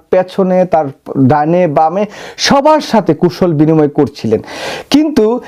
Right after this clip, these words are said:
সেই, ঠিক সেই সময়টিতে ভারতের প্রধানমন্ত্রী নরেন্দ্র মোদী অনেকটা উঠে গিয়ে হাত মেলানোর চেষ্টা করছিলেন ইমানুয়েল ম্যাক্রোর সাথে, কিন্তু তিনি ভারতের প্রধানমন্ত্রী নরেন্দ্র মোদীকে এক প্রকার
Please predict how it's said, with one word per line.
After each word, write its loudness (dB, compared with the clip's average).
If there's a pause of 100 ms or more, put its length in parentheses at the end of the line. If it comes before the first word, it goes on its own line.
(140)
সেই, 0
ঠিক -4
সেই 0
সময়টিতে 0
ভারতের 0
প্রধানমন্ত্রী 0
নরেন্দ্র 4
মোদী 2
অনেকটা 0
উঠে 2
গিয়ে 4 (460)
হাত 0
মেলানোর 2
চেষ্টা -2
করছিলেন 0
ইমানুয়েল 2
ম্যাক্রোর 4
সাথে, 0 (360)
কিন্তু 2
তিনি 4 (420)
ভারতের 2 (160)
প্রধানমন্ত্রী 2
নরেন্দ্র 4
মোদীকে 2
এক 0
প্রকার 2